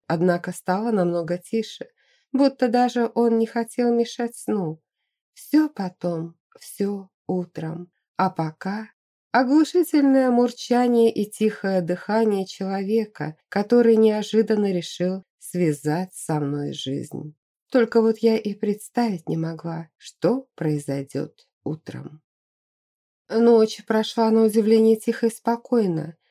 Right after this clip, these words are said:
Когда я проснулась, Ализара рядом не было. Совокот деловито чистился, сидя рядом на кровати. Услышав, что я уже не сплю, посмотрел на меня своими огромными желтыми глазами.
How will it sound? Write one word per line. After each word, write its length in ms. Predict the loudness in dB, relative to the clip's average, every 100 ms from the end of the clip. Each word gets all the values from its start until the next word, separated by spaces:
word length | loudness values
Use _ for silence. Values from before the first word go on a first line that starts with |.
| _ -2
Когда 300 | 0 2 2
я 200 | 2 0
проснулась, 600 | -2 -4 0 0 0 -4 -4
Ализара 540 | -2 0 -2 -2 -2
рядом 360 | -2 -2 -2 0
не 160 | -2
было. 380 | -2 -6 -8 -12 _ _ _ _ _
Совокот 640 | -6 -2 -2 -2 -2 -4 -4 -10
деловито 580 | -6 0 2 2 0 -2
чистился, 800 | -4 -4 -4 -4 -8 -8 -10 -10 _ _
сидя 420 | 0 0 4 2
рядом 320 | 2 0 0
на 100 | -2
кровати. 760 | -2 -4 -2 -6 -8 -14 -20 _ _ _ 0
Услышав, 500 | 0 2 0 0 -4
что 200 | -2 0
я 240 | 2 2
уже 220 | 0 -2 -2
не 120 | -2
сплю, 420 | -4 -6 -4 -4
посмотрел 640 | -4 -2 0 -2 0 0
на 100 | 0
меня 220 | 0 0 -2
своими 460 | -4 -2 0 0
огромными 640 | -2 -4 -2 0 0 0 -2
желтыми 560 | -4 -4 -4 -4 -4
глазами. 840 | -4 -6 -8 -10 -10 -10 -12 -14